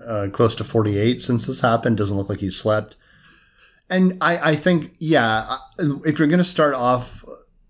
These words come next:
with a murder like this, it's good to have a lot of the procedural stuff, the business of, "Oh my God, a guy came home and his wife is dead." It's good to have a lot of that stuff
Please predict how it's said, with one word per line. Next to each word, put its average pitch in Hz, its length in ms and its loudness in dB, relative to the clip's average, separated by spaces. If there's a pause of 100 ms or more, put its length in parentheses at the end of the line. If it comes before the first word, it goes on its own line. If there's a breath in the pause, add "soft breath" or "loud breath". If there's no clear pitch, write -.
with 123 280 0
a 127 40 2
murder 123 420 2
like 110 260 2
this, 113 240 2
it's 117 240 0
good 120 300 2
to 120 160 -6
have 107 520 0 (300 soft breath)
a 123 60 -2
lot 120 160 6
of 117 80 0
the 113 60 -4
procedural 107 640 2
stuff, - 400 -2
the - 80 0
business 110 560 2
of, 104 180 2
"Oh 113 140 -2
my 110 180 2
God, 104 400 -2 (300)
a 107 180 0
guy 110 260 2
came 107 240 0
home 107 180 0
and 101 80 -2
his 98 140 -6
wife 120 300 2
is 107 140 0
dead." 95 340 -6 (220)
It's 143 320 2
good 156 180 2
to 147 80 4
have 131 200 -2
a 127 60 2
lot 117 220 4
of 113 60 0
that 110 260 -2
stuff - 580 -2